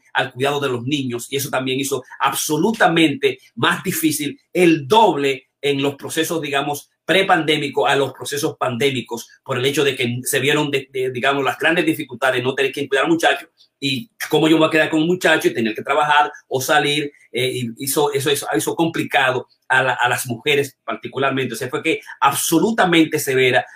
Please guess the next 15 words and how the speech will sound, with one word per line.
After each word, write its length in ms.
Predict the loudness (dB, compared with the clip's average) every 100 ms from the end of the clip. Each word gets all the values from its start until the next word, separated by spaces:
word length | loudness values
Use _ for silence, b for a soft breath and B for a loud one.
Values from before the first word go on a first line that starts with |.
| B
a 100 | 0
las 140 | 2
mujeres, 380 | 0 2 4 4
a 60 |
las 100 | 2
mujeres 300 | 2 0 -2 -2
con 160 | -2
niños, 320 | 0 -2 -4
¿no? 180 | -6 -6 -8 b b b b _
El, 360 | 4 6 4 4
el 160 | 2
número, 340 | 6 6 6 4
punto 300 | 2 4 4
número 420 | 6 6 6 4
cuatro, 560 | 2 4 4 2 -4 -6